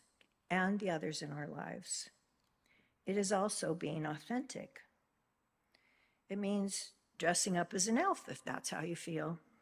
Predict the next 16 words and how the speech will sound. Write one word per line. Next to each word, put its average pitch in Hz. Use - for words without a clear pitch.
Or 175
I 170
could 170
just -
put -
my 277
Santa 208
hat 185
on 190
right 320
in 285
the 269
middle 285
of 262
my 254
talk. -